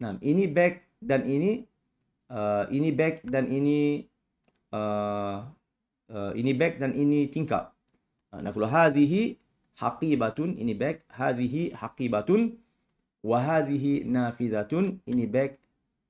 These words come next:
dan ini ting-, tingkap. Wadah? Fa maratan ukhra ana aqulu lakum bi anna, nam, al-asma' al-mu'annath. Kata nama mu'annath fi awakhiriha, pada awakhiriha ada ta'u al-marbutah,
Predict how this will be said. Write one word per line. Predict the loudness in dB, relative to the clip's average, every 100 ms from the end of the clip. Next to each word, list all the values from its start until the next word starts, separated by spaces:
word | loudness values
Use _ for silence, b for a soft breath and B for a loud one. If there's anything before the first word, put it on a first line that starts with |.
| _
dan | -4 -2
ini | -2 -4
ting-, | -2 -4 -4 -10 -14
tingkap. | -12 -10 -8 -10 -12 _ _ _ _ _
Wadah? | 0 2 0 -2 -14 _ _ _
Fa | 2
maratan | 6 6 6 4 0
ukhra | 2 0
ana | 2 0 0
aqulu | 0
lakum | 0 0 0
bi | 0
anna, | 0 0 0 0 0 -2 -10 _ _ _ _ -8
nam, | -8 -2
al-asma' | -2 -2 -2 -2 0
al-mu'annath. | 0 -2 -2 0 0 0 -4 _ _ _
Kata | -6 -2
nama | 0 0
mu'annath | 0 0 0 0 -4 -10
fi | -2 -2 0
awakhiriha, | 0 2 0 -2 -4 -2 -2 -2 -4 -8 _ _ _ _ _ _
pada | -4 0
awakhiriha | 2 2 0 0 0 2 -2 -4
ada | -6 -8
ta'u | -6 -2 -2 -2 -4 -2
al-marbutah, | -2 -2 -2 -4 -4 -2 -2 -4